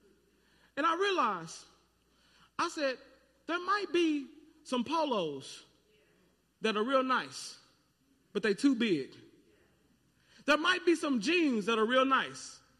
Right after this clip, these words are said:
but they too big." And, and guess what? I don't ever plan on going back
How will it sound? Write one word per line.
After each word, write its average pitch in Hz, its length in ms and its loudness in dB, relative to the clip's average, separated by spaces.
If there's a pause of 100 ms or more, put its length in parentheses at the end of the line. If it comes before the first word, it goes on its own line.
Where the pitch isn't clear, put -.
(340)
but 208 140 -2
they 208 120 2
too 247 240 -2
big." 185 320 -2 (1500)
And, 254 220 2 (100)
and 233 200 -4 (160)
guess 311 240 -2
what? 277 220 0 (760)
I 370 180 6
don't 349 320 0
ever 277 180 0
plan 247 640 -6 (220)
on 254 240 -4
going 311 360 0
back 247 220 0